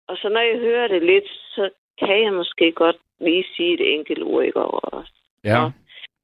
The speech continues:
Speaker 1: for eksempel på Fyn, så siger jeg, "Jamen, det er jo ikke så rigtigt, det der." Hvad for noget? Undskyld mig. Alt for lat. "Det er jo ikke så rigtigt, det der." Ikke? Og så, <laughs> fordi de,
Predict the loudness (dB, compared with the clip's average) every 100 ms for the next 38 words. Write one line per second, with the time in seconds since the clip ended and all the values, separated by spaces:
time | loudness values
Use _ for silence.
0 | _ -4 2 2 2 -2 -6 0 0 0
1 | -4 -6 0 2 4 2 2 4 4 2
2 | -2 -4 -4 0 0 0 -12 -12 -6 -6
3 | -2 -2 -2 -12 -14 -14 -14 -4 -2 -2
4 | 0 4 4 4 0 -18 _ -4 -2 -4
5 | -6 -10 -14 -14 -8 -8 -6 -4 -4 -6
6 | _ -20 _ _ 0 0 0 -4 -10 -2
7 | -2 -2 _ -18 _ -8 -6 -4 -6 -6
8 | -20 -8 -6 -6 -4 -4 -6 -14 -14 -6
9 | -6 -4 -4 -2 -2